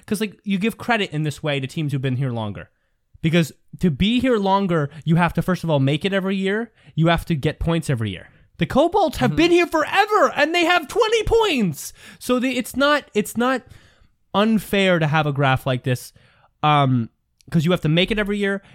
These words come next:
Speaker 1: You have to do well in qualifiers after, every year. You have to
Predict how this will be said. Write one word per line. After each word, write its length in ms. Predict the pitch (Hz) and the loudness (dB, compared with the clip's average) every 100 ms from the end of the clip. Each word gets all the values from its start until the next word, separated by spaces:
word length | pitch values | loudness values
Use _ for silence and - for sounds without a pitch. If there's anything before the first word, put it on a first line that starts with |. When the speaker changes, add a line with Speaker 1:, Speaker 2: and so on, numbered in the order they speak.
| - | -2
Speaker 1:
You 80 | 156 | 0
have 100 | 156 | 0
to 100 | 147 | -2
do 240 | 131 165 | 0 0
well 120 | 156 156 | 2 0
in 60 | |
qualifiers 520 | 143 190 180 185 175 | -4 -6 -4 -2 0
after, 220 | 175 - 175 - | -2 -6 -12 -6
every 200 | 170 165 | -4 -2
year. 100 | 165 | -2
You 140 | 151 | 0
have 120 | 135 - | -2 -2
to 140 | 127 | -8